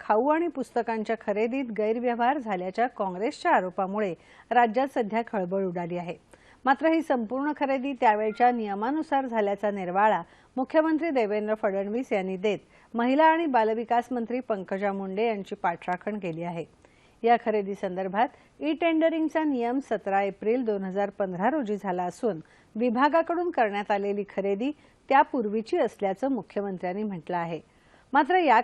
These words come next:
खरेदीत बाजारभाव आणि खरेदी भाव यात जर तफावत असेल, तर त्याची चौकशी निश्चितपणे केली जाईल.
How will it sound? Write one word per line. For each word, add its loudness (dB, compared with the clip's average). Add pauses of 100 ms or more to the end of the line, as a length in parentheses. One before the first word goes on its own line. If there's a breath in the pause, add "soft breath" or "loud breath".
खरेदीत 2
बाजारभाव 4
आणि -2 (100)
खरेदी 0
भाव -2 (300 soft breath)
यात 4
जर 0 (120)
तफावत 0
असेल, 0 (300 soft breath)
तर 0
त्याची 0
चौकशी -2
निश्चितपणे -4
केली -4
जाईल. -4